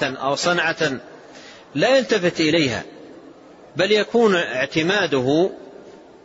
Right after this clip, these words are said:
وثقته وتوكله على الله سبحانه وتعالى وحده. وفي خاتمة ما ذكر المصنف قول الله تعالى: "ومن يتوكل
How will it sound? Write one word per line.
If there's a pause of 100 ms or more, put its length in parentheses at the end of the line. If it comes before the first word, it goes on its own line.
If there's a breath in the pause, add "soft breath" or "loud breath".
(140)
وثقته
وتوكله
على
الله
سبحانه
وتعالى
وحده. (1040 loud breath)
وفي (260)
خاتمة
ما
ذكر (120)
المصنف
قول
الله
تعالى:
"ومن
يتوكل